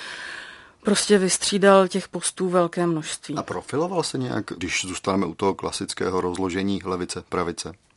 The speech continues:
Speaker 1: Myslím, že mu zůstalo něco málo z toho pravicového uvažování, přemýšlení o Francii jako o národním státu. Nicméně začíná se přiklánět k levici, a to zejména pod vlivem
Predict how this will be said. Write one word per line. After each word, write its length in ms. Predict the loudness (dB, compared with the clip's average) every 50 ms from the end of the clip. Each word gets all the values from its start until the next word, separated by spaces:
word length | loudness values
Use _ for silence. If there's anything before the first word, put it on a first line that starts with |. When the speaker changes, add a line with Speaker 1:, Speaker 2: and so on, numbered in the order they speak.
| _ _ -4
Speaker 1:
Myslím, 480 | -2 -2 0 0 2 2 2 2 2
že 100 | 2 2
mu 180 | 2 2 2 0
zůstalo 760 | 0 -4 -6 -4 -6 -8 -2 0 2 2 4 4 4 4 4
něco 420 | 4 2 2 0 -2 -2 0 2 4
málo 500 | 4 6 6 6 6 6 4 4 2 0
z 120 | -2 -4
toho 200 | -2 -2 -2 -2
pravicového 760 | -2 -2 -2 0 -2 -2 -2 -2 0 2 2 2 2 2 2
uvažování, 760 | 0 0 2 2 2 2 2 2 2 4 4 4 2 0 0
přemýšlení 680 | -2 -2 -2 0 0 0 -2 -2 0 0 0 0 0
o 60 | -2
Francii 600 | -4 -4 -2 0 0 0 -2 -2 -2 0 0 0
jako 320 | 0 -2 -4 -4 -4 -4 -2
o 220 | 0 0 2 2
národním 580 | 2 2 0 0 0 0 -2 -2 0 0 0 -2
státu. 520 | -2 -2 0 0 0 0 0 -2 -2 -2 -4 -8 -12 -14 -14 -8 -2
Nicméně 480 | -2 -2 0 0 2 2 4 4 4 2
začíná 420 | 0 0 -2 -2 0 2 2 2
se 140 | 0 0 -2
přiklánět 580 | -2 -2 -4 -2 0 0 2 2 2 0 0 -2
k 80 | -2
levici, 400 | -2 0 0 0 -2 -2 -4 -4
a 80 | -4 -4
to 160 | -4 -6 -4
zejména 440 | 0 0 2 2 2 2 2 2 0
pod 220 | 0 -2 -4 -6
vlivem 680 | -6 -6 -2 -2 0 0 0 2 2 4 4 4 2 0